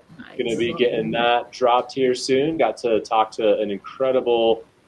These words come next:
Speaker 2: dude with some dad balls. Was in the military and, um, really went through some, some pretty crazy stuff in his life. So excited to, to be getting to have that drop here in the near future.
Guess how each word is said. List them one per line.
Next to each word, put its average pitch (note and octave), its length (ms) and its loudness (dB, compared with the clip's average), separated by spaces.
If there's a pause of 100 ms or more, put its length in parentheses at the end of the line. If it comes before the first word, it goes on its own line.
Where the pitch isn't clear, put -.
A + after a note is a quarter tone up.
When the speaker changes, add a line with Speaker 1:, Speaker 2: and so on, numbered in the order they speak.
(160)
Speaker 2:
dude C3+ 260 2
with C3+ 100 -6
some C#3+ 140 -6
dad C#3 340 6
balls. G#2 480 6
Was G#2+ 140 -10
in A#2 60 -6
the A#2 60 -2
military A#2 840 4
and, G2 200 -4 (160)
um, F#2+ 380 0
really G#2 260 2
went G2+ 200 -6
through G#2+ 180 -6
some, G2 460 -4
some - 160 -16
pretty G#2 240 -8
crazy G2 260 -4
stuff - 360 -2
in F#2 60 -10
his F2 160 -10
life. F#2 200 -8
So F2 340 0 (400)
excited C3+ 380 6
to, B2+ 340 10
to C3+ 100 -6
be A#2+ 80 -4
getting C#3 220 2
to A#2+ 260 4 (220)
have B2+ 200 2
that B2 240 4
drop B2 300 4
here C3 220 2
in C#3 80 0
the C3+ 60 -2
near B2+ 260 0
future. D#3 480 -2